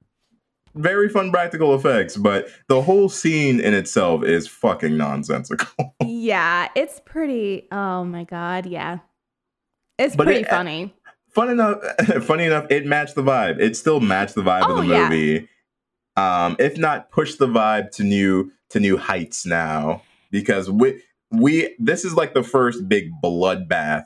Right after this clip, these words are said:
Speaker 1: that we get.
Speaker 2: Yeah.
Speaker 1: And so it really sets the expectation for, like, the rest of the kills, I think, for the ma-, for the last bit of this movie.
Speaker 2: Yeah, definitely. It's, um, it's, it's exactly what you want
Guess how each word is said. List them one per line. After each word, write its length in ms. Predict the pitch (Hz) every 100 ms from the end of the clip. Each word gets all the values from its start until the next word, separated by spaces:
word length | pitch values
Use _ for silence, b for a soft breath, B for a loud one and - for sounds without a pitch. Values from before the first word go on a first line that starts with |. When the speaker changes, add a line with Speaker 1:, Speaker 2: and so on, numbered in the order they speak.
| -
Speaker 1:
that 240 | 92 85 71
we 160 | 85
get. 440 | 78 82 76 71 -
Speaker 2:
Yeah. 300 | 226 190 101
Speaker 1:
And 260 | 95 95 196
so 280 | 208 196 -
it 160 | 117
really 220 | 120 143 139
sets 260 | 139 117
the 80 | 117
expectation 880 | 104 - 95 87 98 90 82 85 80
for, 180 | - 87
like, 220 | 80 -
the 100 | 82
rest 280 | 78 76 80
of 80 |
the 80 | 69
kills, 400 | - 76 65 67
I 100 | 71
think, 300 | - 73 -
for 680 | - - 80 76 71 69 - -
the 220 | 78 80
ma-, 100 | 80 76 _ _ -
for 220 | - 92
the 100 | 82
last 280 | 80 69 -
bit 100 | 76
of 80 | 69
this 140 | -
movie. 300 | 69 67 78 B B B -
Speaker 2:
Yeah, 340 | 269 277 131
definitely. 760 | 202 240 240 196 185 175 170 -
It's, 280 | 240 240 285
um, 600 | 247 220 208 202 208 208 _ _ _ _ _ _
it's, 200 | 285 294 -
it's 160 | 415 480
exactly 560 | 494 254 226 285 440 392
what 260 | 247 240 240
you 100 | 254
want 680 | 214 170 170 175 285 -